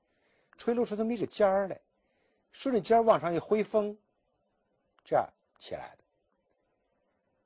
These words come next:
为什么太慢了不行呢？就因为宣纸，你在这儿反复的拉拽，这个宣纸就阴了，这钩的这效果就没有。所以往往我们写的时候一次完成了，很快。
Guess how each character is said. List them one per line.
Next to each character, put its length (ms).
为 120
什 60
么 80
太 180
慢 220
了 60
不 100
行 220
呢？ 80
就 120
因 60
为 40
宣 320
纸， 220
你 140
在 180
这 100
儿 80
反 320
复 200
的 100
拉 200
拽， 220
这 120
个 40
宣 200
纸 80
就 100
阴 380
了， 80
这 100
钩 220
的 120
这 80
效 260
果 100
就 60
没 160
有。 100
所 120
以 40
往 200
往 60
我 100
们 100
写 240
的 80
时 140
候 240
一 100
次 240
完 160
成 180
了， 80
很 160
快。 240